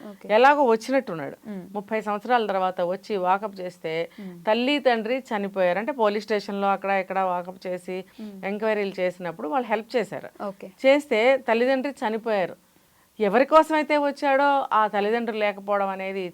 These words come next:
Speaker 2: చాలా ఏమంటారంటే ఒక అసనిపాతంలాగా అతనికి తగిలి ఉంటుంది.
Speaker 1: ఇన్ని సంవత్సరాలు తాపత్రయపడ్డాడు, "లేదు నేను మా
Speaker 2: కదా?
Speaker 1: అమ్మని నాన్నని చూడాలి, వెళ్తాను చూద్దాము"
Speaker 2: ఆ.
Speaker 1: అని. వచ్చేసరికి లేరు అంటే అసలు తట్టుకోగలరా?
Speaker 2: ఊహించి ఉండడు. తను ఇంకా
Speaker 1: ఉమ్.
Speaker 2: చిన్నోడే కదా.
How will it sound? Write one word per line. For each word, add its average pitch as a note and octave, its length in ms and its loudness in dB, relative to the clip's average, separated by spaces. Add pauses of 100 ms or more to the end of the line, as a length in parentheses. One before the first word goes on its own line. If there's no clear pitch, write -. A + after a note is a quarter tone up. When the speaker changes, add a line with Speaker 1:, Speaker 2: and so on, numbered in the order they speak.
Speaker 2:
చాలా E3+ 540 2 (360)
ఏమంటారంటే F3+ 460 -4
ఒక F3 100 -8
అసనిపాతంలాగా F#3 1080 -2
అతనికి D#3+ 420 -4
తగిలి D#3+ 340 -6
ఉంటుంది. D#3 200 -10
Speaker 1:
ఇన్ని A3+ 160 -4
సంవత్సరాలు A#3 480 0
తాపత్రయపడ్డాడు, A3+ 1000 0 (160)
"లేదు G3+ 420 -2
నేను G#3 280 -4
మా F#3+ 60 2
Speaker 2:
కదా? F#3+ 120 2
Speaker 1:
అమ్మని G#3 320 0
నాన్నని G3+ 400 -4
చూడాలి, G3+ 560 -2
వెళ్తాను G3 580 -2
చూద్దాము" F#3 460 -8
Speaker 2:
ఆ. - 20 -6
Speaker 1:
అని. F3 140 -10 (420)
వచ్చేసరికి G#3 500 -8
లేరు A3 580 -2
అంటే A3+ 240 -4
అసలు A3 240 -4
తట్టుకోగలరా? G#3+ 640 -10
Speaker 2:
ఊహించి D#4+ 400 0
ఉండడు. G3 360 0 (100)
తను F3+ 100 -2
ఇంకా A#3+ 160 0
Speaker 1:
ఉమ్. D4 100 0
Speaker 2:
చిన్నోడే C4+ 380 4
కదా. F3 360 4